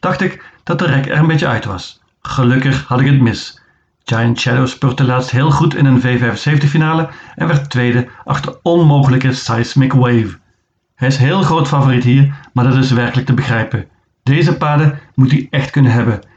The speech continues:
en hij heeft ook nog eens perfect gelood. Ik verwacht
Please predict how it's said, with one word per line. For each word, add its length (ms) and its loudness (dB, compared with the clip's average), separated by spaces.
en 100 2
hij 100 6
heeft 160 0
ook 140 2
nog 160 2
eens 160 2
perfect 440 -2
gelood. 540 -4
Ik 180 -2
verwacht 380 0